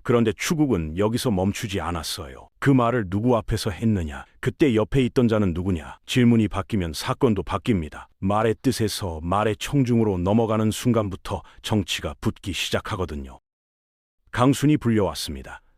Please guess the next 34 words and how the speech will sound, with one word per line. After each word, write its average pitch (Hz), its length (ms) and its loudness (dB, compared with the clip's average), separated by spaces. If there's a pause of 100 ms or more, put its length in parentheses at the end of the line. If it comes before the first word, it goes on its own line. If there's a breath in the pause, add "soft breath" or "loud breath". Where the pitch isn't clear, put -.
강순은 101 600 0
남이와 113 400 2
함께 104 420 -2
엮여 90 400 -2
처형된 110 600 0
인물이죠. 95 680 -2
추국은 113 480 0
두 131 160 0
사람의 117 380 0
진술을 95 480 -2
서로 135 280 -2
부딪혔어요. - 840 -8 (340 soft breath)
한쪽이 135 500 -2 (220)
그런 127 260 4
말 135 160 4
한 123 140 4
적 127 120 2
없다고 107 460 0
하면 87 400 -2 (240)
다른 120 260 2
쪽에게 98 300 -2
묻습니다. 78 640 -8 (240)
그럼 139 240 2
저자는 123 480 2
왜 95 160 2
그런 127 300 2
말을 127 240 2
했다고 104 360 -2
하느냐? 80 520 -8
조선의 117 400 2
국문은 98 480 2
종종 117 340 2
이렇게 98 280 -2
굴러갔어요. 92 720 -4